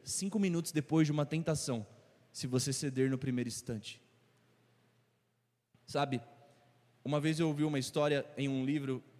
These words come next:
de um autor que até recomendo pra vocês, quiserem ler, esse livro é muito bom, se chama Kryptonita, do John Bevere, e ele conta a história de um casal,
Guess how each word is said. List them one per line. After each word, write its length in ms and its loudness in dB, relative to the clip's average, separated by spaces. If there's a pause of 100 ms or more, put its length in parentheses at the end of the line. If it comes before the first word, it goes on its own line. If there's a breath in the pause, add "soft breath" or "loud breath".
(140)
de 120 -4
um 20 0
autor 500 0 (160)
que 80 -8
até 160 -4
recomendo 400 -4
pra 120 -4
vocês, 320 -6
quiserem 360 0
ler, 120 0
esse 160 -6
livro 160 -2
é 20 2
muito 220 -4
bom, 160 -2
se 80 -6
chama 180 -2
Kryptonita, 640 -4
do 100 -4
John 140 -2
Bevere, 400 -2 (1120 loud breath)
e 80 4
ele 100 6
conta 240 2
a 20 4
história 280 4
de 60 2
um 80 2
casal, 560 0